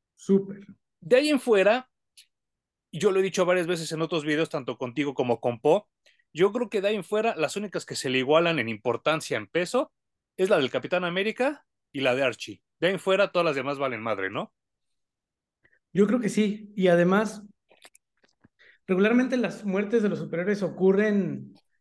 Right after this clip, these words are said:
Speaker 1: y duran muertos muy poco, ¿no?
Speaker 2: Sí.
Speaker 1: O sea,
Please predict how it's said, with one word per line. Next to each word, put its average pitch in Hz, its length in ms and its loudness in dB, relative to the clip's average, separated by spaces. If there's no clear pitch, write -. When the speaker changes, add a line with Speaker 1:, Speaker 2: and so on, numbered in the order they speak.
Speaker 1:
y 151 120 -10
duran 190 280 0
muertos 180 340 0
muy 175 240 0
poco, 175 540 -6
¿no? 185 240 -6
Speaker 2:
Sí. 185 60 2
Speaker 1:
O 165 100 2
sea, 156 440 0